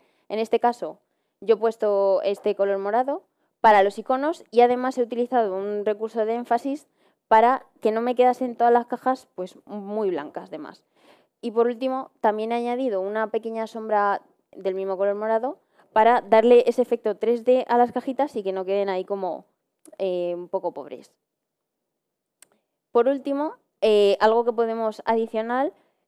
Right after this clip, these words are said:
es, eh, hacer que el último servicio sea diferente o incluso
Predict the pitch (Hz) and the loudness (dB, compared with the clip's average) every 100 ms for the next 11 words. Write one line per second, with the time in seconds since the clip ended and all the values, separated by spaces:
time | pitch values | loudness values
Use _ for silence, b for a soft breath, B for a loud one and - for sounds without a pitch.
0 | _ - 226 233 - - 220 202 196 196 | _ 2 4 4 -2 0 2 4 2 2
1 | 190 180 _ _ - 220 196 240 214 208 | 0 -2 _ _ -4 -4 2 2 2 0
2 | 208 233 233 247 240 262 - 285 349 _ | 0 -6 -4 -2 -2 -4 -4 -2 -2 _
3 | _ - 233 226 233 254 240 247 269 302 | _ 0 4 4 2 0 0 -2 -2 -2
4 | - - 233 254 - 208 214 254 247 | -2 2 4 2 -4 -6 -6 -4 -4